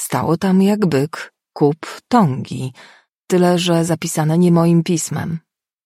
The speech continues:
Uśmiechnęłam się i odkleiłam żółty kwadracik z dziewczęcego klosza z frędzlami, który przechylił się pod wpływem mojego ruchu. Sięgnęłam ku niemu odruchowo, żeby go poprawić,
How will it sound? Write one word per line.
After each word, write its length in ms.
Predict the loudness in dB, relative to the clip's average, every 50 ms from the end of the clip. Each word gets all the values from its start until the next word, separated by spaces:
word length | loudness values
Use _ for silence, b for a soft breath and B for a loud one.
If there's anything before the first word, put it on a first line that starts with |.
| _ _ _ -2
Uśmiechnęłam 680 | -2 0 2 0 0 2 0 2 2 4 4 2 2
się 240 | 2 2 0 0 0
i 220 | 0 -4 -4 -4
odkleiłam 880 | -4 -6 -6 -4 -2 0 0 0 0 0 0 -2 -2 -2 -2 -4 -6 -4
żółty 360 | -4 -4 -4 -2 -4 -4 -6
kwadracik 760 | -6 -6 -6 -4 -4 -2 -4 -4 -4 -4 -6 -8 -8 -8 -8
z 140 | -8 -8 -4
dziewczęcego 640 | -4 -4 -4 -4 -4 -4 -4 -4 -4 -4 -4 -4 -4
klosza 380 | -2 -2 0 0 0 0 -2
z 100 | -4 -6
frędzlami, 720 | -4 -4 -2 -2 -2 0 0 0 0 0 -2 -4 -6 -8 B B B B B B B B -10
który 260 | -4 -2 -2 -2 -2
przechylił 520 | -2 -4 -4 -2 0 0 0 0 0 -2
się 160 | -2 -2 -4 -4
pod 160 | -4 -8 -10
wpływem 460 | -8 -6 -6 -4 -4 -2 -4 -4 -2
mojego 380 | -2 -2 -2 -2 0 -2 -2 -2
ruchu. 320 | -2 -6 -8 -12 -16 -16 -18 _ _ _ _ _ _ _ _ -4
Sięgnęłam 600 | 0 2 4 4 4 4 4 4 4 2 2 0
ku 140 | 0 0
niemu 300 | 2 2 4 2 2 2
odruchowo, 600 | 0 -2 0 0 -2 0 0 0 0 0 0 -2
żeby 200 | -4 -2 -4 -2
go 120 | -2 -2 -2
poprawić, 760 | -2 -4 -2 0 0 0 0 0 -2 -6 -10 -10 -12 -14